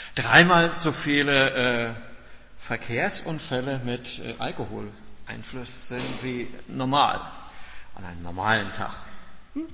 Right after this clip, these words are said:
So ist das. Vatertag. Gestern hat, äh, unser Sohn, unser jüngster Sohn, wir haben drei Kinder, unser jüngster Sohn ist behindert und der wird immer, das ist mal ganz praktisch,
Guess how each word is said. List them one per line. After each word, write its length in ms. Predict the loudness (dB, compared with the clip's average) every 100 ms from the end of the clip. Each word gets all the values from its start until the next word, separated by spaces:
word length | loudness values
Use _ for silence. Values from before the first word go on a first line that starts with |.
| -12 -10
So 120 | -2
ist 160 | 0 0
das. 260 | -4 -6 -10 -12 -14 -14 -12
Vatertag. 680 | -2 2 2 0 -4 -8 -10 -8 -8 -6 -6 -6 -4
Gestern 300 | 0 2 2 0 -4 -6 -8 -10 -12 -14 -14 -12 -10 -10 -10
hat, 160 | -12 -6
äh, 280 | -2 -2 -4 -6
unser 260 | -8 -6 -4
Sohn, 340 | 0 2 2
unser 180 | 0 -2
jüngster 400 | -2 0 -2 -2
Sohn, 200 | -2 -2
wir 60 | -2
haben 80 | -2
drei 180 | -4
Kinder, 300 | -2 -2 0
unser 160 | 0 0
jüngster 320 | -2 -2 -4
Sohn 160 | -4 -4
ist 140 | -4
behindert 400 | -2 0 0 0
und 80 | 2
der 100 | 2
wird 140 | 2
immer, 200 | 0 0
das 180 | 0 -2
ist 80 | -2
mal 80 | -4
ganz 220 | -2 -4
praktisch, 680 | -2 0 0 0 0 0 -2